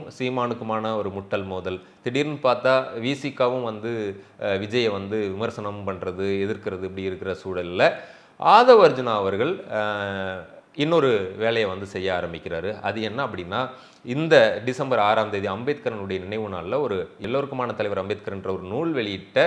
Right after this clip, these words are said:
நூலை வந்து வெளியிடுறது வந்து திருமா அவர்களும் விஜய் அவர்களும் சேர்ந்து வெளியிடுறது மாதிரி ஒரு ஏற்பாடை பண்றாரு. இது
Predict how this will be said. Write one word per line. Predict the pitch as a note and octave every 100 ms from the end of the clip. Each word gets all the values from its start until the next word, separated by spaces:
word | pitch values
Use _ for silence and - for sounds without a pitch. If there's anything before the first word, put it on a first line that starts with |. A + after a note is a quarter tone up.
| F#3 - - -
நூலை | C3+ F#3+ F3+
வந்து | C3 C3+
வெளியிடுறது | A#2+ C#3+ C#3+ B2 A2
வந்து | G2 G2 A#2+ G#2 -
திருமா | C#3+ E3 F#3 D3 A#2
அவர்களும் | G2+ F#2+ A#2 D#3 G#2+
விஜய் | G#2 C#3+
அவர்களும் | B2 G#2 A2+
சேர்ந்து | A#2 B2+ A2+
வெளியிடுறது | G2 E2+ F2
மாதிரி | E2+ G2+ A#2
ஒரு | F2
ஏற்பாடை | F2+ A#2+ - A2+
பண்றாரு. | - F2+ F2 F2 B2+ G#3+ - -
இது | E3 G#3+